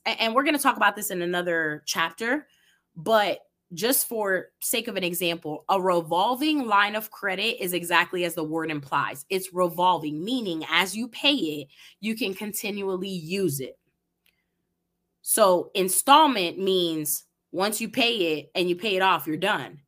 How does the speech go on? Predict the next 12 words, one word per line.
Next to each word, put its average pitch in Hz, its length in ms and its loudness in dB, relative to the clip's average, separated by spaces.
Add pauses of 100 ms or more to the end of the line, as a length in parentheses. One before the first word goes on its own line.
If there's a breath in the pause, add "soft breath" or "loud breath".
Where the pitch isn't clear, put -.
(360)
Revolving 185 920 4
is 170 480 0 (140)
continuous, 185 840 -6
like 185 200 -2
a 185 40 4
door, 170 440 -4
right? 180 200 -2
Think 190 160 -8
of 196 120 -6
a 185 100 -2
revolving 175 600 0
door. 147 420 -4